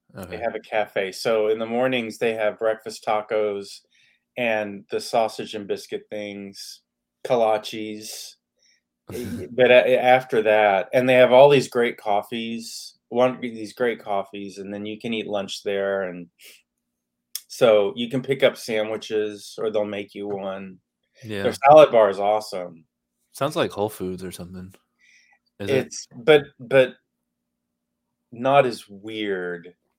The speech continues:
Speaker 1: It doesn't have the weird vibes.
Speaker 2: <laughs>
Speaker 1: It's Whole Foods, but without, but, but the friendly humanity and no weird vibes.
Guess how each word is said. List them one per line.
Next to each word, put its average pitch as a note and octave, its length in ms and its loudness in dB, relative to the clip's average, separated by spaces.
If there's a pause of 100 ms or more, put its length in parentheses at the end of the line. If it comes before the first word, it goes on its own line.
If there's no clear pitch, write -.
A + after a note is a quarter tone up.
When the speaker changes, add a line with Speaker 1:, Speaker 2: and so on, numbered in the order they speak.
(100)
Speaker 1:
It A#2+ 100 -8
doesn't C#3+ 280 6
have C3 280 -4
the - 100 -4
weird G#2 440 -2
vibes. F2 840 -4 (220)
Speaker 2:
<laughs> - 300 -14
Speaker 1:
It's C3 680 0
Whole D#3+ 200 6
Foods, C#3 400 -2
but A#2 200 -6
without, A2+ 440 2
but, A#2 220 -4
but C3 180 -4
the - 80 -4
friendly C3 500 0
humanity G#2+ 720 -4
and F#2 160 -14
no G2+ 200 -6
weird G2 320 -8
vibes. E2+ 640 -8